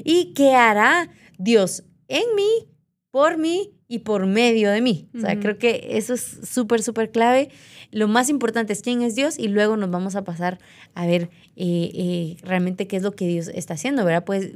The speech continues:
Speaker 1: puede que Dios te dé una promesa ahí, eh, cuando estés leyendo la Biblia,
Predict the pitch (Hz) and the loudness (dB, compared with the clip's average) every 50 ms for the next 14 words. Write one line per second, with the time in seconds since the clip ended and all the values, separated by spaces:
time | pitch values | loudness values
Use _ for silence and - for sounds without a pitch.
0 | - _ _ - 214 220 220 220 208 180 175 185 185 185 - 190 180 185 190 185 | -18 _ _ -4 -4 -4 -2 -2 -2 -2 -2 -2 -4 -4 -6 -6 -4 -2 -2 -4
1 | 180 - 180 165 175 190 196 - 196 175 170 190 214 254 285 277 - - - - | -2 -2 -4 -2 -2 -2 -4 -4 -4 -2 -2 -2 -2 -2 -4 -6 -8 -16 -20 -20
2 | - - - - - _ - - - 196 185 170 165 - 180 175 175 180 175 175 | -20 -20 -20 -20 -20 _ -14 -6 -4 -2 -2 -2 -2 0 0 0 0 0 0 0
3 | 180 180 180 180 175 - - 180 170 160 185 220 254 269 254 254 240 240 247 | 0 0 -2 -2 -2 -2 -4 -4 -2 -2 -2 -2 -2 0 0 0 0 0 -2